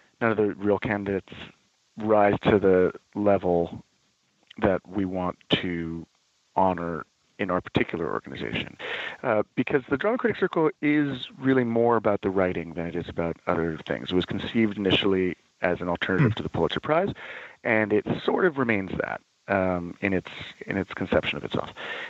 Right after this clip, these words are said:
Speaker 1: And so, you know, al-, although, uh, speaking just personally, there, there were a lot of shows that I liked very much this year. There were a lot of musicals that I liked very much this year. But, uh, it's a question of whether they stand up as musical theater writing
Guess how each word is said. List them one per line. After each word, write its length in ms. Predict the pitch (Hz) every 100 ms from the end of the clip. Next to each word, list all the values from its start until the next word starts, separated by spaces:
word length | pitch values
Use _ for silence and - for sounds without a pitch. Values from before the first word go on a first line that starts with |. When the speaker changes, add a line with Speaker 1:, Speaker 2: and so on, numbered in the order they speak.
| -
Speaker 1:
And 320 | 127 110 104
so, 280 | - 123 120 - _ _ _ _ _ _ _ - - _ -
you 80 | 147
know, 220 | 147 139
al-, 160 | 120 -
although, 380 | 147 139 151 139 117 117
uh, 80 | 120
speaking 260 | - 196 165
just 180 | 131 -
personally, 380 | 180 - 120 104
there, 260 | 107 104 -
there 120 | 110
were 80 | 107
a 40 |
lot 260 | 107 127 127
of 60 |
shows 380 | 113 117 107 101
that 220 | 101 92 -
I 140 | - 95
liked 260 | 95 92
very 180 | - 92
much 300 | 101 147 -
this 220 | - -
year. 120 | - 69
There 100 | 85
were 60 |
a 40 | 92
lot 80 |
of 80 | 90
musicals 380 | 95 98 - 80
that 60 | 87
I 20 |
liked 240 | 85 85 -
very 120 | 85
much 200 | 92 90
this 160 | -
year. 140 | - - - - - -
But, 220 | 120 107 -
uh, 80 | 110
it's 160 | 104
a 20 | -
question 320 | 131 - 107
of 160 | 98
whether 540 | 104 104 98 98 95 - - - - _ - -
they 240 | 107 95 87
stand 240 | 110 98
up 140 | 95 -
as 320 | 95 90 90
musical 320 | 92 87 82
theater 240 | - 87 87
writing 600 | 85 92 92 85 80